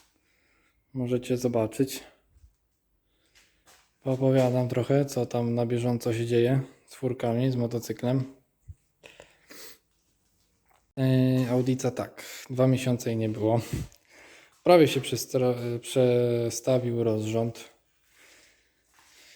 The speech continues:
Tak, jeszcze przed tuningami, bo już jakieś tam na, na, e, powoli się pojawiają. Tak jak miałem robić. Mm, tutaj jest jej rozrządzik stary. O.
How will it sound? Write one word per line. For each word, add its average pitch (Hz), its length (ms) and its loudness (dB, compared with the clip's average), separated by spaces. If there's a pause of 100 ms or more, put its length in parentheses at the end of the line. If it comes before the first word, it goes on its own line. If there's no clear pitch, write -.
(280)
Tak, 107 340 -2
jeszcze 160 260 4
przed - 360 2
tuningami, 135 840 4 (260)
bo 117 140 -8
już 113 100 -4
jakieś 120 300 -2
tam 117 220 -4
na, 117 200 -2
na, 120 540 0 (380)
e, 117 300 -4
powoli 120 360 0
się 123 140 -6
pojawiają. 123 680 2 (840)
Tak 120 100 -6
jak 113 160 -6
miałem 117 220 -2
robić. 117 460 -2 (1200)
Mm, 107 460 -2
tutaj 113 440 0
jest 107 260 -2
jej 113 220 2
rozrządzik 113 720 0
stary. 113 380 -2 (2250)
O. 113 200 -4